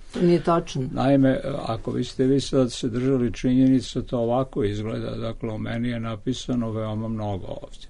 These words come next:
Speaker 2: A nema mnogo živih srpskih pisaca o kojima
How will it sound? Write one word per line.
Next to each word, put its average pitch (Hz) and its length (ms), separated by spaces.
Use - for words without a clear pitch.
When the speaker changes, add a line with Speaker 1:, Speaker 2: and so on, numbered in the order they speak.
Speaker 2:
A - 80
nema 127 380
mnogo 127 340
živih 120 360
srpskih 120 380
pisaca 117 640
o 113 80
kojima 113 640